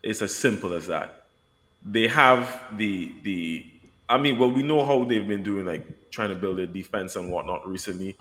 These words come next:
They have some studs on the defense. Offensively, they, there are studs there as well. The one thing we've been bemoaning is, is the lack of, of, um, wideout help that, that, um, playmakers in that wideout position that Lamar, that Baltimore have not surrounded Lamar with.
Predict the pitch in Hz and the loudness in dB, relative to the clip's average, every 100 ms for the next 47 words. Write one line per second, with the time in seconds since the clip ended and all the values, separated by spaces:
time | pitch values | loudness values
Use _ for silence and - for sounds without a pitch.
0 | - - 180 180 135 - 123 120 120 117 | -8 0 0 0 -4 0 0 0 -2 -2
1 | 120 123 123 123 - _ _ - 151 160 | -2 -2 -2 -4 -12 _ _ 6 8 10
2 | 233 214 226 196 214 202 - - 120 123 | 8 4 2 0 -2 -2 -8 -18 -2 8
3 | 143 143 - - 120 120 110 107 - 120 | 8 8 -2 -12 2 4 6 4 2 0
4 | 101 110 98 95 92 98 82 73 - _ | 2 2 2 2 -2 -2 -2 -4 -10 _
5 | _ 117 - 117 120 151 160 175 156 139 | _ -4 -2 2 6 6 4 -2 -2 -2
6 | 127 127 123 131 143 143 131 104 - 107 | 0 0 0 -2 0 0 0 -4 -4 -6
7 | 95 104 113 117 123 98 - 98 95 95 | -2 2 4 4 0 -2 -4 -2 -2 -4
8 | 92 95 - 101 95 90 92 98 101 98 | -10 -12 -6 -2 0 -2 0 2 2 0
9 | 107 101 104 92 - - 90 - - 104 | 0 0 0 -2 -2 -4 -4 -4 -6 -4
10 | 90 - 131 113 113 120 107 110 110 110 | -4 -4 -2 0 -2 -2 -4 -2 -2 0
11 | 113 113 117 110 110 113 104 - _ _ | 0 0 -2 -10 -10 -6 -8 -8 _ _
12 | 107 104 110 117 - - _ _ _ _ | -10 0 2 2 -2 -20 _ _ _ _
13 | - 113 - - 123 143 160 151 156 139 | -6 -6 -8 0 8 8 8 6 8 6
14 | 139 139 139 123 120 110 113 117 131 | 6 0 0 2 2 0 2 2 2